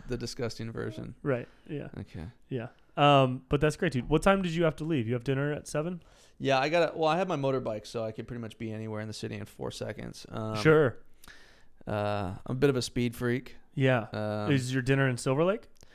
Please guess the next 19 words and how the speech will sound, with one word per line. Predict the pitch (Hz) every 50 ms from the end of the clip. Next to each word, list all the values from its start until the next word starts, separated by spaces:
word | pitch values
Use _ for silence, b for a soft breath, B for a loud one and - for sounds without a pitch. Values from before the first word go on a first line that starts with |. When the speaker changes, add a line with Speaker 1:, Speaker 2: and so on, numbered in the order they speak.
| b b b -
Speaker 2:
Like, | 131 123 -
how | 147 147
much | 147 143 - -
more | 143 131
time | 120 - 131 123 123 120
do | 117 131 123
I | 117 117
have | 117 123 120 120 110 -
to | 127 117
bug | 113 127 131 127 135 127
you, | 120 107
bro? | 110 104 104 104 - - - - -
Speaker 1:
Yeah, | 165 175 147
I | 120
mean, | 127 135 135 131 127 123 127
take, | - 165 175 - - 147 135 143 -
take | 160 165 165 -
me | 190 185
away. | 185 196 208 196 175 156 135